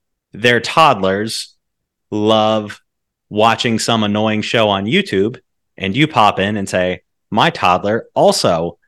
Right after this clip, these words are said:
hates watching that on YouTube," or, "I hate, my toddler loves watching that on YouTube," then, you know, "Oh, okay, you are part of this same conversation. So you are participating in it."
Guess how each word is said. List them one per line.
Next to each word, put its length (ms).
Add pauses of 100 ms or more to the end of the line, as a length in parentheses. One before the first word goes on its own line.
(180)
hates 380
watching 440
that 160
on 220
YouTube," 540 (800)
or, 220
"I 180
hate, 420
my 200
toddler 640
loves 800 (420)
watching 360
that 160
on 160
YouTube," 460 (300)
then, 360 (680)
you 120
know, 320 (220)
"Oh, 380
okay, 520
you 200
are 140
part 420
of 200
this 220
same 600 (400)
conversation. 960 (260)
So 420
you 380
are 300
participating 920
in 140
it." 160